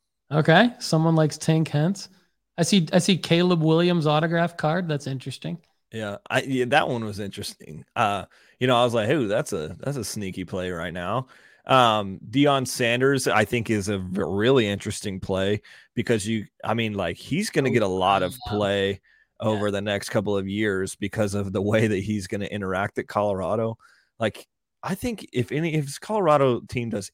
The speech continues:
Speaker 2: anything, his cards are gonna go up. Like, I have a Deion Sanders P S A ten right now,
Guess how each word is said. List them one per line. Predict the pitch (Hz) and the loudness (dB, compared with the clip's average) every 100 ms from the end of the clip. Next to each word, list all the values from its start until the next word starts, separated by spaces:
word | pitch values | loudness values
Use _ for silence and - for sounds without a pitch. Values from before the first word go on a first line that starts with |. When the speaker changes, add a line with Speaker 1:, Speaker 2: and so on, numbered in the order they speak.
| _ | _
Speaker 2:
anything, | 120 135 104 - 80 85 - _ _ _ _ | -6 -4 -6 -8 -14 -14 -20 _ _ _ _
his | 135 117 | -2 0
cards | - 101 92 | 0 -2 -2
are | |
gonna | 92 90 | -8 -8
go | 82 | -6
up. | 69 - | -6 0
Like, | 120 113 | 0 4
I | 202 | 4
have | 220 170 | 6 2
a | 135 | 2
Deion | 107 104 101 | 0 -2 -2
Sanders | 87 110 101 101 - | -4 -6 -4 -6 -6
P | 110 | -4
S | 98 - | -4 -2
A | 92 | -6
ten | 85 95 90 | -6 -8 -8
right | 85 85 | -8 -10
now, | 87 82 | -8 -10